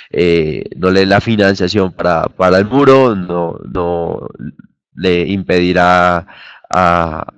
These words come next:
a esa delegación sus viajes. Eh, por otro lado, en cuanto a las monedas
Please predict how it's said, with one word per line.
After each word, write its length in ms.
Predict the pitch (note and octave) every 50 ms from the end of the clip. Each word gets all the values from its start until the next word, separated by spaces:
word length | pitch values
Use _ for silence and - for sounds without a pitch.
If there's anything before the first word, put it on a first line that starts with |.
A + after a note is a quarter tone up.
| _ -
a 180 | E2 F2 E2+
esa 360 | E2 E2 - F#2 E2+ E2 E2+
delegación 1120 | F2 E2+ E2+ E2+ F2 E2+ E2 E2 - - F2 E2+ E2+ E2 D#2+ D#2 D#2+ E2 E2 - - - -
sus 180 | - - E2+
viajes. 480 | D#2 D2 D2 D#2 E2 D#2+ D#2 D#2+ D2 -
Eh, 220 | - - F#2 F#2 E2
por 180 | - F#2+ F#2+
otro 280 | F#2+ F#2 F2 - G2 G2
lado, 320 | G2+ G2+ G2+ G#2 G#2+ G#2
en 80 | G#2+ G2
cuanto 300 | - - F#2+ F#2 F2 F#2
a 20 |
las 120 | F2 E2+ F2+
monedas 600 | F2+ F2 E2+ F2 E2+ E2+ E2+ E2 E2+ F2+ -